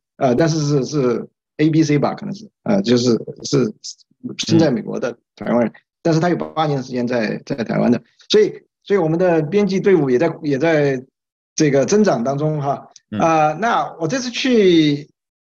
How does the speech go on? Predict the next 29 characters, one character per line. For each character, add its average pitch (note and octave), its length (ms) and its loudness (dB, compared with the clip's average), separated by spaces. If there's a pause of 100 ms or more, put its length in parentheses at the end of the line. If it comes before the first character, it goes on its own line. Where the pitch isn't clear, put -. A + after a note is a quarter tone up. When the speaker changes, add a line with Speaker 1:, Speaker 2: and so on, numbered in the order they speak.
(320)
Speaker 1:
亚 B2+ 220 4
洲 F#3+ 180 2
呢， D3+ 240 2
其 - 340 -6
实 G3+ 440 2 (180)
我 C#3+ 200 0
有， A#2 760 2
也 B2+ 280 2
有 F3+ 140 4
点 C3 200 0
斜 A#2+ 240 -4
杠 C3+ 260 -2
的， - 160 -14
我 A#2 160 -6
也 C3+ 140 -2
是 C#3 180 -4
双 E3 220 0
重 D#3+ 100 4
身 E3+ 220 2
份 C#3+ 100 2
的。 A2 80 0
我， A#2 260 0
我 C3+ 120 2
现 G3 120 2
在 F#3+ 120 2
还 - 220 0
算 E3+ 280 0
是， D3 340 0 (380)
呃， A#2 180 0